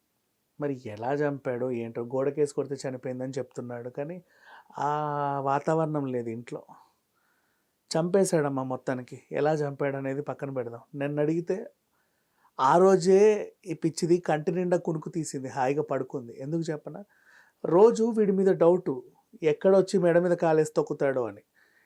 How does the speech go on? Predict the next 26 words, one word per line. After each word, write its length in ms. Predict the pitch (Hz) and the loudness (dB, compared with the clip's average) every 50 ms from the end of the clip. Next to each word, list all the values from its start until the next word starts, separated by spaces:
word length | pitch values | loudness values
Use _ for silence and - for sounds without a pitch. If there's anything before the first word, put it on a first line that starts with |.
| _ _ - | _ _ -6
ఎందుకంటే 320 | 180 196 214 220 214 233 | -2 0 2 2 4 4
తాగొచ్చి 480 | 226 233 202 190 202 220 220 214 226 208 | 4 6 6 8 8 8 6 6 6 6
రోజు 200 | 208 202 196 202 | 8 8 6 6
కొడుతున్నాడు 540 | 190 196 196 202 - 220 190 165 123 113 101 | 2 2 2 2 2 2 2 0 -2 -2 -4
కదా, 260 | 101 98 - 165 165 - _ _ _ _ _ _ _ _ _ - _ _ _ _ _ _ - - | -8 -8 -10 -10 -12 -12 _ _ _ _ _ _ _ _ _ -20 _ _ _ _ _ _ 0 2
అన్‌సేఫ్. 640 | 185 233 262 - 302 226 147 - - - - - _ _ _ _ _ _ _ _ _ _ - | 2 2 4 6 6 6 4 4 -2 -12 -18 -20 _ _ _ _ _ _ _ _ _ _ 2
మెలకువలో 440 | 170 190 240 233 254 262 254 247 226 | 4 4 6 8 8 8 10 10 8
ఉండేది, 360 | 202 180 170 147 120 110 110 | 6 6 4 4 4 2 0
సరిగ్గా 280 | - 160 165 185 190 | 0 2 4 4 4
నిద్రపోయేది 520 | 190 196 190 - 214 220 220 214 208 190 180 | 4 4 6 4 6 8 10 10 10 8 6
కాదు, 240 | 170 170 170 180 196 | 6 6 6 6 4
బతికింది. 640 | 180 165 185 185 220 196 - 226 160 127 104 104 _ _ _ _ _ _ _ _ _ _ _ _ _ _ _ _ _ - | 4 4 4 4 4 2 2 2 2 0 -6 -14 _ _ _ _ _ _ _ _ _ _ _ _ _ _ _ _ _ 2
ఓ 100 | 170 185 | 6 8
రోజు 260 | 202 220 254 285 277 269 | 10 10 10 8 6 4
మొగుడు 300 | 226 226 220 247 254 262 | 4 4 4 4 4 4
ప్రేమ 300 | - 226 214 226 240 262 | 6 6 6 8 6 4
చూపించేసరికి 1080 | 240 247 226 - 226 202 185 - 185 165 147 - 143 123 120 - - 220 254 262 254 _ _ - - - - - - _ - - | 2 2 0 0 -2 -2 0 0 0 0 0 0 -4 -4 -6 -8 -8 -8 -8 -8 -8 _ _ -20 -20 -20 -20 -20 -20 _ -14 -12
అమ్మయ్య 280 | 156 156 156 156 160 165 | -8 -4 -2 0 2 2
అని 180 | 175 180 214 233 | 2 2 2 0
కంటి 280 | - 180 170 175 196 | 2 2 2 2 2
నిండా 160 | 202 202 190 | 0 0 0
పడుకుంది, 480 | 185 - - 170 175 190 - 214 - 123 | 0 2 4 4 4 4 4 2 0 2
నమ్మేసింది, 680 | 139 165 196 220 226 214 180 - - - 117 101 104 110 | 2 2 2 4 4 4 4 2 2 -2 -6 -8 -8 -4
సేఫ్ 320 | - - 202 208 214 208 | 2 6 6 6 6 6
అనుకుంది 360 | 196 160 147 135 135 120 110 | 2 -2 -2 -4 -8 -10 -10
మొగుడిని. 400 | 107 107 107 110 110 107 104 - | -10 -8 -8 -8 -8 -10 -12 -16